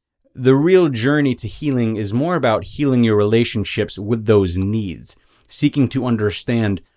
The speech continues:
why they are broken and deficient, how they got that way, and what you can do to reconstruct them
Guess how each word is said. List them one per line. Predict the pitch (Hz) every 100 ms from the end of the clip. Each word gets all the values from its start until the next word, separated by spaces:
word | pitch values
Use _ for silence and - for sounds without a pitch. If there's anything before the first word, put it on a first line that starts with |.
| _ -
why | 101 110 113
they | 110 101
are | 92
broken | 98 104 101 95
and | 90
deficient, | 85 - 92 87 76 -
how | - 110
they | 101 98
got | 101 98
that | 95 -
way, | 87 90
and | 92 104
what | 113
you | 117
can | - 101
do | 98 104
to | -
reconstruct | 95 104 - 87 - 117 110
them | 98 90